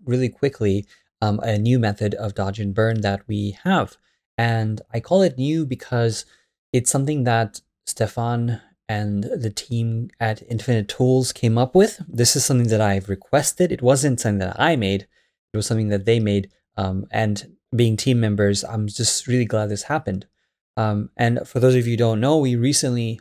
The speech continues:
launched this, uh, Infinite Retouch plugin for Photoshop. And if you would like to download it and try along with me for free, you're able to do so. Just simply download it on the link in the description at infinite dash tools dot com.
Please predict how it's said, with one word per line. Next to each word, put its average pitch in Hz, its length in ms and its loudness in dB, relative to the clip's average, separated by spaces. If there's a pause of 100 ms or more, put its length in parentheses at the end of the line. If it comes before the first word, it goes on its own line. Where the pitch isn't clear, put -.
launched 113 380 -4
this, 101 260 0
uh, 101 200 -2
Infinite 127 360 -4
Retouch 127 600 -4 (440)
plugin 180 360 2
for 135 160 2
Photoshop. 147 680 0
And 113 80 0
if - 220 -6
you 131 240 0 (400)
would 123 80 0
like 113 200 4
to 117 100 -4
download 107 340 0
it 170 80 4
and 101 280 0 (100)
try 110 220 -2
along 110 320 0
with 113 180 -6
me 113 100 -2
for 113 180 -4
free, 110 280 -4
you're 143 180 2
able 101 240 0
to - 120 -12
do 104 200 -4
so. 156 260 -4
Just 131 240 -4
simply 127 300 -2
download 113 340 0
it 110 160 -2 (400)
on 113 100 0
the 113 100 4
link 113 220 2
in 113 80 2
the 107 80 0
description 120 540 -2
at 120 180 0
infinite 117 360 -4
dash 113 260 0
tools 127 380 0
dot 120 200 -4
com. 156 360 -4